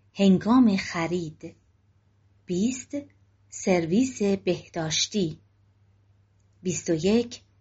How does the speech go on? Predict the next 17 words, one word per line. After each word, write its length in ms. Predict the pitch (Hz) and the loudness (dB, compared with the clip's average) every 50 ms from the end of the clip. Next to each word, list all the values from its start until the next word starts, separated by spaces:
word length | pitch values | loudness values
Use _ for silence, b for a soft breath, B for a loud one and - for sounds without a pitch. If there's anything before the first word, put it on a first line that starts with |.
| _ _ _ _ _ _ _ | _ _ _ _ _ _ _
خواندن 760 | - - - 190 185 175 170 165 180 185 202 208 202 - - | -12 -4 -2 0 0 2 2 2 2 2 2 2 0 -2 -4
از 260 | - 175 170 165 - 160 | -6 -6 -6 -6 -6 -6
روی 300 | 165 165 165 165 175 170 | -6 -6 -4 -4 -4 -4
متن. 720 | 170 180 180 170 156 156 156 - - - 170 165 156 - _ _ _ _ _ _ _ _ _ _ _ _ _ _ _ _ _ _ _ - | -2 -2 -2 -2 -4 -6 -8 -12 -14 -12 -12 -12 -12 -14 _ _ _ _ _ _ _ _ _ _ _ _ _ _ _ _ _ _ _ -12
بیست 300 | 180 170 170 156 - - | -8 -6 -6 -6 -4 -2
و 60 | 175 165 | -2 0
دو، 460 | 160 170 180 190 202 214 220 - - _ _ _ _ _ _ _ | 2 2 2 2 2 0 -2 -6 -10 _ _ _ _ _ _ _
سر 420 | - - - 208 165 165 175 170 165 | -18 -10 -6 -4 -4 -2 -2 -2 -2
وقت 380 | 165 151 143 - - - - - - | -4 -6 -6 -8 -10 -18 -20 -16 -10
بودن. 540 | 170 165 160 175 175 175 165 156 156 156 156 - _ _ _ _ _ _ _ _ _ _ _ _ _ _ _ _ _ - | -8 -6 -4 -4 -2 -2 -2 -2 -4 -6 -8 -14 _ _ _ _ _ _ _ _ _ _ _ _ _ _ _ _ _ -2
بیست 240 | 196 - - - | -2 -2 -2 -2
و 60 | 180 165 | -4 -4
سه، 460 | - - - 185 185 185 190 196 - _ _ _ _ _ _ _ - | -4 -4 -2 -2 -2 -2 -2 -4 -8 _ _ _ _ _ _ _ -8
هر 300 | - 202 202 196 175 165 - | -2 0 2 2 2 0 -6
چیزی 680 | - - - 262 262 254 - - 190 185 180 - - - _ _ _ | -6 -4 -2 0 0 0 0 -2 -4 -4 -4 -4 -8 -12 _ _ _
جایی 360 | - 220 208 175 - - 156 | 0 2 2 2 0 -2 -4
دارد. 580 | 151 156 160 156 147 151 151 151 - - 170 - | -4 -4 -4 -4 -4 -6 -6 -8 -10 -12 -18 -20